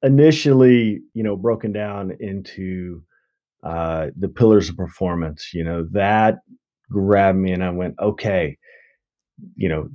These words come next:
this makes sense." And, um, the devaluing of, of simply just accumulating hour after hour after hour, uh, on the, on training.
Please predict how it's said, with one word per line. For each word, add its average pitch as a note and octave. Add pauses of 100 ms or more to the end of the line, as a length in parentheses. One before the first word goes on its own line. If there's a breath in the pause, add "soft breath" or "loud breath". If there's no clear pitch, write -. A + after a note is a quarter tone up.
(120)
this G#2+ (100)
makes G2
sense." C3
And, A2+ (640 soft breath)
um, G2 (340)
the A2
devaluing G#2+
of, F2 (100)
of F#2+
simply A#2
just G#2 (260)
accumulating G#2
hour G#2
after -
hour F2+
after -
hour, F2 (120)
uh, D#2+ (180)
on F#2
the, E2+
on F2 (200)
training. A2+